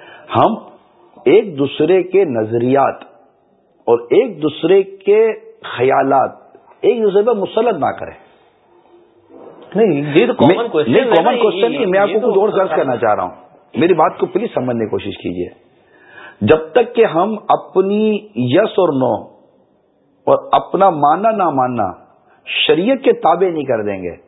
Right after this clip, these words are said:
Speaker 1: اس وقت بات نہیں بنے گی، ورنہ بحث ہی ہوتی رہے گی۔ میں صرف اتنی سی بات آپ سے کہہ رہا ہوں کہ آپ نے گھر میں لائٹ نہیں لگائی،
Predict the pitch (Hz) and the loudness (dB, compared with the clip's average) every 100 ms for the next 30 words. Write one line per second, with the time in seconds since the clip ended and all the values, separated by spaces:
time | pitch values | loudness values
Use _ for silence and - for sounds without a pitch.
0 | _ _ _ _ - 160 208 214 180 160 | _ _ _ _ -2 2 2 2 2 0
1 | 160 160 131 117 113 143 226 202 233 233 | 0 -4 -2 -2 -2 0 2 2 2 0
2 | 196 - 101 95 87 85 - _ _ _ | -2 -2 -2 -2 -4 -10 -14 _ _ _
3 | _ _ _ _ _ _ _ _ - 120 | _ _ _ _ _ _ _ _ -8 2
4 | 196 208 - 262 208 - 180 170 147 127 | 4 4 0 0 -2 0 -2 0 2 0
5 | 113 113 117 110 98 92 85 - _ _ | 0 -6 -6 -2 -2 0 -4 -12 _ _
6 | _ _ _ _ - 139 - 139 170 185 | _ _ _ _ -2 -2 2 2 2 0
7 | 180 151 156 143 123 123 113 110 101 92 | -2 -2 0 0 0 0 -6 -6 -4 -6